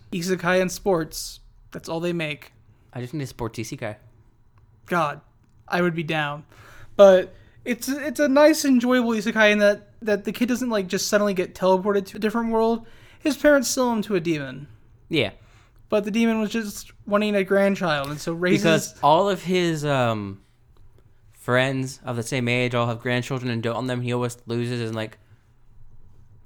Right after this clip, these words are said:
Speaker 2: the time where they just been talking about how great their grandkids are, he's like, "I, I don't have one." So he just bought one from some humans.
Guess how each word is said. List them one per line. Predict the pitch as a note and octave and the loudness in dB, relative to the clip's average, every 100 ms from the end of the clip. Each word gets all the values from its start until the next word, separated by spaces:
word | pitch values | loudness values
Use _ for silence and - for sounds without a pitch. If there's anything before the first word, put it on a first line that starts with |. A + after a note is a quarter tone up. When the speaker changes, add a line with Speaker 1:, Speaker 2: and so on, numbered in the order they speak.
| - | -14
Speaker 2:
the | G#2+ | -10
time | A#2+ A2+ | -6 -4
where | A#2 | -4
they | |
just | A2 - A#2+ | -6 -10 -10
been | A2+ | -8
talking | A#2 A2+ | -6 -8
about | A2+ | -8
how | A2 | -8
great | A2 G#2+ | -8 -8
their | G#2+ | -8
grandkids | G2+ A2 A#2 | -10 -10 -8
are, | A#2 | -8
he's | A2 | -8
like, | G#2 | -10
"I, | A2+ - | -12 -14
I | G#2+ | -14
don't | G#2+ - | -14 -16
have | A#2 A#2 G2+ | -12 -12 -12
one." | F#2 | -14
So | - G2+ | -12 -10
he | |
just | G#2+ G#2+ - _ - - - D3 | -10 -12 -16 _ -20 -20 -20 -12
bought | C3+ D3+ G3 - | 2 4 4 2
one | G3+ G#3 | -2 -2
from | G3 G#3 | -6 -8
some | G3+ | -4
humans. | C#3+ A2+ A2+ A#2 | -2 -2 -4 -8